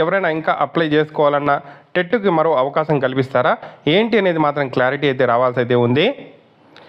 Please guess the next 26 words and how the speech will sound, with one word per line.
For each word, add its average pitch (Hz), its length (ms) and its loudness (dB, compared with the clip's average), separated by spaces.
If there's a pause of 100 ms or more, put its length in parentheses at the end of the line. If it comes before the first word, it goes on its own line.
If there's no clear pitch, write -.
(160)
So 247 60 0 (180)
ఎక్కువ 269 280 0 (120)
ఛాన్సెస్ 208 440 0
చూసుకుంటే 165 460 0 (200)
ఆ 160 40 2 (100)
నోటిఫికేషన్ 190 580 0 (200)
రద్దు 143 300 2
చేసి 151 260 0 (400)
కొత్త 185 200 -2 (160)
నోటిఫికేషన్ 202 560 0
అయితే 175 120 -2 (100)
రిలీజ్ 165 300 0
చేస్తున్నట్టు 151 500 0 (440)
ఇక్కడ 190 160 -2 (380)
తెలుస్తోంది. 147 500 0 (460)
అందుకు 233 240 -2
సంబంధించిన 269 420 0 (180)
ఏర్పాట్లు 208 420 0 (100)
పూర్తి 214 300 2
చేయాలని 185 320 2 (100)
విద్యాశాఖ 170 560 0
అధికారులను 147 400 -2 (100)
ఆదేశించినట్లు 143 680 0 (200)
సమాచారం. 131 420 0 (460)
ఖాళీ 254 220 2 (100)
పోస్టుల 214 260 0